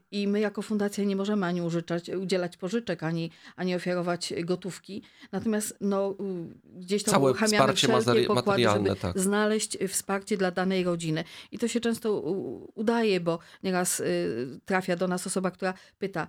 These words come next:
Speaker 1: „Chciałbym pomóc, mogę komuś pomóc f-, finansowo? Proszę mi podpowiedzieć, gdzie”. I jeśli ktoś do nas taki trafia, to jest to,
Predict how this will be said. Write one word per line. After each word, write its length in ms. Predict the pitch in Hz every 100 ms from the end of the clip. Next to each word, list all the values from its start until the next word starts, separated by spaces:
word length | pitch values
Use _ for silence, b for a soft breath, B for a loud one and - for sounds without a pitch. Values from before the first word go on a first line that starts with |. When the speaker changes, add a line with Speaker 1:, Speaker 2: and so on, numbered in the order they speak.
| b
Speaker 1:
„Chciałbym 420 | - 247 254 240 220
pomóc, 320 | 208 214 220
mogę 340 | 214 247 247
komuś 280 | 226 208 202
pomóc 380 | 208 202 190 - -
f-, 440 | 165 - - 170
finansowo? 720 | 208 233 208 208 214 190 240 - B B -
Proszę 400 | 277 269 247 220
mi 160 | 214
podpowiedzieć, 680 | 214 202 - 196 190 190 -
gdzie”. 380 | 180 170 151 139 b b -
I 300 | 208 208 202
jeśli 260 | 214 214
ktoś 240 | 185 208 202
do 80 | 196
nas 140 | 196
taki 260 | 196 196 185
trafia, 340 | 175 170 165
to 120 | -
jest 160 | 165 165
to, 220 | 156 -